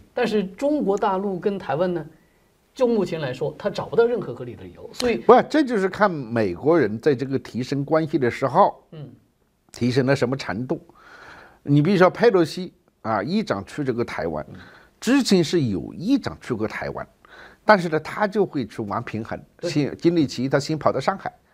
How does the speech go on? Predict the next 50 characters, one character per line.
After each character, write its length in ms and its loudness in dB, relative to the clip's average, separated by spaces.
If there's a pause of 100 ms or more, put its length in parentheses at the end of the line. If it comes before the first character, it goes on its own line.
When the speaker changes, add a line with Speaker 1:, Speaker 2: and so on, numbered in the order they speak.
(280)
Speaker 1:
对。 80 -14
Speaker 2:
兜 200 6
一 60 4
圈， 220 -6 (320)
然 160 4
后 80 -2
再 160 4
去 180 -4
台 220 -8
湾。 260 -6
Speaker 1:
一 100 -10
个 100 -4
二 220 0
轨 200 -6
策 180 -10
略 160 -6
嘛。 200 -12
Speaker 2:
啊， 200 6
对。 200 6
Speaker 1:
嗯， 40 2
嗯， 320 -18 (360)
嗯。 120 2
Speaker 2:
啊， 140 2
那 160 2
么 240 4
这 160 -4
个， 160 0
这 240 2
一 40 4
次 140 2
佩 160 2
洛 140 4
西 160 -4
就 180 -4
是 140 -4
要 80 2
直 180 -8
接 180 0
跟 200 -4
中 200 -6
国 320 -2
较 120 4
量， 180 -2 (140)
Speaker 1:
对。 100 -20 (520)
Speaker 2:
结 180 4
果 80 4
就 100 2
变 320 2
成 220 -8
了 100 -12